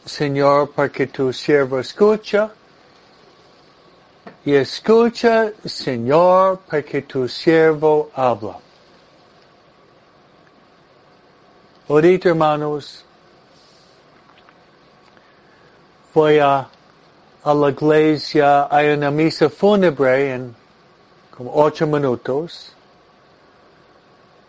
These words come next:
Es una misa fúnebre por dos esposos quienes murieron. Yolanda y Josué Hernández.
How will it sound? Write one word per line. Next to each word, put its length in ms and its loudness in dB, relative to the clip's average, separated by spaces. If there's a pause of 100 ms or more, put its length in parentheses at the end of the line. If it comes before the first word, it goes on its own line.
(440)
Es 160 -8
una 160 -2
misa 400 0
fúnebre 560 0
por 260 -4
dos 400 0
esposos 800 0
quienes 420 -4
murieron. 580 -2 (2000)
Yolanda 680 0
y 120 0
Josué 760 0
Hernández. 1080 -6